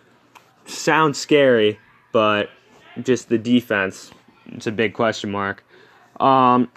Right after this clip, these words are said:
I then have the Falcons going eight and eight. Matt Ryan and Julio Jones, I think, are just the last,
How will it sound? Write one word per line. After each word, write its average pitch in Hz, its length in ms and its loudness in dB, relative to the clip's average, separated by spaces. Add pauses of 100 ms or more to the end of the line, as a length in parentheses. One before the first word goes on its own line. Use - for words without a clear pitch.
I 120 100 2
then 135 160 2
have 131 140 0
the 120 80 0
Falcons 120 560 0
going 110 260 0
eight 110 220 -2
and 113 120 -4
eight. 120 280 -2 (580)
Matt 127 300 2
Ryan 123 640 0
and 120 180 -6
Julio 127 400 0
Jones, 120 500 0
I 110 140 2
think, 110 360 -6
are 107 200 0
just 101 280 -10
the 104 100 0
last, 101 360 0